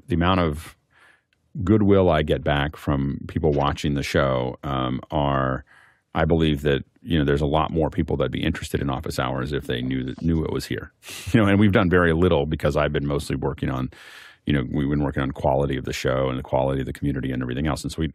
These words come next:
we haven't made any attempt to grow quickly, and we're still not gonna make an attempt to grow quickly. Um, but we're just simply putting it out there to make sure that the other, the first ones in YouTube are the, making sure that other people that have followed me or followed us before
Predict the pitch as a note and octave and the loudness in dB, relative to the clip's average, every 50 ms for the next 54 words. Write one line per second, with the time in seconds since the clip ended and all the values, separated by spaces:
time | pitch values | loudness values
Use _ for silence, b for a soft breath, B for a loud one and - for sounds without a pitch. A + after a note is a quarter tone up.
0 | _ - F#2 F2 E2+ D2+ D#2+ E2+ D#2 D2+ A#1+ A#1+ D2+ D#2 D#2+ E2+ D#2+ D2+ C#2+ C#2+ | _ -8 -6 -4 -4 -2 0 0 0 0 -2 0 0 2 2 2 2 2 0 -2
1 | C#2 B1+ - - D#2 C#2 B1 - C#2+ - - C#2+ C2 C2 - - - - - - | -4 -4 -4 -4 -4 -4 -2 -4 -6 -4 -2 -2 -2 -2 -4 -4 -4 -4 -2 -2
2 | C2+ C#2 C2+ C#2 C#2+ D2 D2+ - - F2+ D#2+ D2+ D2+ D#2 - - - - - D2 | -2 0 0 -2 -2 -4 -4 -2 0 0 0 0 -2 -2 -4 -4 -4 -6 -6 -8
3 | - - - - - - - - - - - - - - D2+ B B B B B | -6 -8 -8 -8 -8 -8 -8 -8 -8 -10 -12 -10 -10 -10 -10 B B B B B
4 | B B B B - D#2 D2+ D2 C#2 C#2 C2+ D2 - - F#2+ F2+ F#2+ F#2+ - - | B B B B -2 0 0 2 0 0 0 0 2 2 2 4 2 2 2 2
5 | F2 D#2 E2 D2+ - - F#2 E2+ D2+ D2+ D2+ D2 D2 D2 - D2+ C#2 C#2+ C#2 B1+ | 0 2 2 0 0 2 0 2 2 2 2 2 0 2 2 0 2 0 -2 -2
6 | - - D#2+ D2 C#2 C#2 C#2 C#2+ - - D#2+ D#2 D#2 D#2+ D2+ C#2+ C2+ - - - | 0 0 0 2 0 0 -4 -4 -4 -2 0 2 2 2 2 2 0 -2 -6 -6
7 | D2+ D2+ - - A2 G#2 - - F#2+ D#2+ D2+ D2+ C#2 C#2+ D#2 F#2 G2 - - D2+ | -8 -4 2 2 2 2 2 0 0 0 0 0 0 0 2 2 0 2 0 -2
8 | C#2+ C2+ C#2+ C#2 C2+ C2 C2 C2 C2+ C#2+ C2+ - - - - D2+ E2 D#2+ D#2 - | 0 2 2 2 2 2 0 -2 -2 -4 -6 -8 -8 -8 -4 -2 0 0 0 -2
9 | D2+ - - E2 D#2 D#2 D2+ - D#2 D#2 D#2+ D2+ D#2+ D2 D2+ D2 C2+ C#2 C2 - | -6 -4 -2 0 2 2 0 0 0 0 0 0 -2 -2 -2 0 0 0 -2 -2
10 | - D2 C2+ - - D#2+ D2 D2 C#2+ C#2+ C#2 C#2+ D2 D#2+ E2 E2 E2 D#2+ - - | -2 -4 -4 -2 0 0 0 2 2 0 0 0 0 2 2 2 2 2 0 0
11 | D2+ C#2 - - D2 C#2 C2+ C2+ C2+ C2 - - D#2+ D2+ D2 - - - - - | -2 -2 0 0 0 0 0 -2 -2 -2 -2 0 0 0 0 -4 -8 -10 -12 -10
12 | - - F#2 F2 D2+ C2+ C2 C2+ C2 | -6 -2 0 2 2 2 2 0 -2